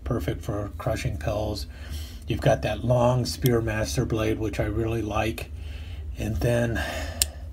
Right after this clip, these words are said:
alas, it has a pen blade instead of a spatula.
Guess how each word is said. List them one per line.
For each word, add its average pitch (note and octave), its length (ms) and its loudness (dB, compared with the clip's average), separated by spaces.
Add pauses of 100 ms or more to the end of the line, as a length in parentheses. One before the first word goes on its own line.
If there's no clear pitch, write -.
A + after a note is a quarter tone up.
(800)
alas, A2 720 4 (1080)
it - 100 -4
has A2+ 240 2
a G2 140 0
pen G2+ 320 -2
blade G2 320 -2
instead G2 360 -2
of F#2 100 -8
a F#2 60 -8
spatula. D#2+ 680 -4